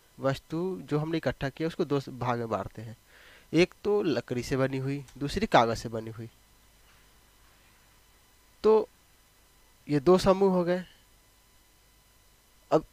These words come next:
इसी को अगर हम लोहे, स्टील, यानी, अ, चांदी, सोना में बांटेंगे तो फिर और ज़्यादा प्रकार की वस्तुएं हो जाएंगी, दो, अ, ज़्यादा समूह हो जाएंगे, sorry।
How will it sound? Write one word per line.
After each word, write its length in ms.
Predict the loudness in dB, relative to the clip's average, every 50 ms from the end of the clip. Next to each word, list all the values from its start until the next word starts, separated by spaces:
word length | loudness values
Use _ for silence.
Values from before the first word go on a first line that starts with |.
| _ -8
इसी 260 | -8 -6 -6 -6 -8
को 200 | -2 0 2 2 2 0 -4 -12 _ _ _ _ _ _ _ _ _ _ _ _ _ _ _ _ _ _ _ _ _ -2
अगर 140 | 0 2 2
हम 140 | 2 2 2
लोहे, 560 | 4 4 4 4 4 4 4 4 2 2 0 -4 -10 _ _ _ _ _ _ _ _ _ _ _ _ _ -10 -10
स्टील, 540 | -10 -6 -2 0 2 2 2 2 0 -4 -10 -16 _ _ _ _ _ _ _ _ _ _ _ _ _ _ _ _ _ _ _ _ _ _ _ _ _ _ _ _ _ _ _ _ _ _ _ _ _ _ _ _ _ _ _ _ _ _ _ _ _ _ _ _ _ _ _ _ _ _ _ -10
यानी, 220 | -10 -8 -8 -10
अ, 500 | -12 -14 -16 -14 -12 -8 -6 -6 -4 -4
चांदी, 500 | -6 -2 0 2 2 2 0 0 -2 -2
सोना 320 | -2 -2 -4 -4 0 0 0
में 140 | 0 2 2
बांटेंगे 520 | 2 2 2 -2 -6 -4 -4 -6 -6 -6 -10 _ _ _ _ _
तो 60 | -10 -8
फिर 220 | -4 -2 -2 -4 -4 _ _ _ _ _ 2
और 200 | 4 6 6 6
ज़्यादा 300 | 6 4 4 4 4 0
प्रकार 360 | -2 -2 _ -2 0 2 2
की 60 | 0 0
वस्तुएं 340 | 0 -4 -4 -2 -2 0
हो 120 | 0 0 0
जाएंगी, 380 | 0 0 -2 -2 -4 -6 -8 -8 -12 _ _ -20 -12
दो, 260 | -8 -8 -4 -2 0 0
अ, 60 | 0
ज़्यादा 280 | 2 2 2 4 2
समूह 360 | 2 2 0 0 2 2 2 2
हो 120 | 2 2
जाएंगे, 240 | 2 0 -2 -4 -4
sorry। 200 | -4 -4 -6